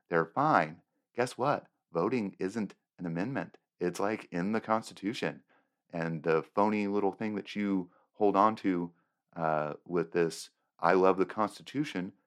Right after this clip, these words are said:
kinda goes out the window when you use it to defend the Second Amendment, and then you turn around and back voter restriction laws. So we have kind of a problem here.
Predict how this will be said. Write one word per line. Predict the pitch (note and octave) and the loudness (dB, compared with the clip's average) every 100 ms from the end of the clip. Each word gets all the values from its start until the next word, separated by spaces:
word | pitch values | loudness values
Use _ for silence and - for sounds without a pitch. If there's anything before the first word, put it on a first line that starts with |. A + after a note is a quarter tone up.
| _ - | _ -6
kinda | G#2 B2 | -4 -2
goes | C3 B2 | -2 0
out | B2+ - | 0 -2
the | F2 | -2
window | F#2 E3 D3+ D#2+ D#2 F#2+ - _ _ - | -2 -2 2 2 2 -2 -8 _ _ -6
when | F2 E2+ E2+ | -2 0 -2
you | F2+ | -4
use | F2 G#2 A2 | -4 -4 -6
it | - | -6
to | F#2+ | -6
defend | E2+ - A#2 | -4 -2 -2
the | F2 | -2
Second | - F3+ G#2 | -2 -2 -2
Amendment, | E2+ D#2+ D#2 F2 - _ _ _ | -2 -2 -2 -6 -8 _ _ _
and | E2+ D#2+ | -12 -6
then | A#2+ D#3 F#2+ G#2+ | -4 -2 -2 -4
you | F#2 | -8
turn | F2 F2+ | -8 -6
around | E2 D2+ D2 D#2 G#2+ _ _ _ | -4 -2 -2 -2 -4 _ _ _
and | F2+ F2 E2+ - | -6 -4 -6 -4
back | C3 B2 F#2+ - - _ _ _ _ | 0 2 2 0 -18 _ _ _ _
voter | - D2+ D2 E2 | -2 0 2 0
restriction | F#2+ - E3 - G2+ D#2+ | -2 -2 -4 -4 -6 -4
laws. | C#2+ - _ - - _ _ _ _ _ _ _ | -4 -6 _ -20 -20 _ _ _ _ _ _ _
So | - E2+ D#2+ D#2+ D#2 D#2 _ _ _ _ - | -4 2 4 4 4 0 _ _ _ _ -6
we | G2 A#2+ C3 - | -2 -2 -2 -6
have | F#2+ G2 F#2+ | 0 2 2
kind | - D#2+ | -2 -4
of | |
a | E2+ | -4
problem | - C#3 E3 G2+ | -4 -2 -2 -4
here. | F2 D2+ - | -6 -10 -12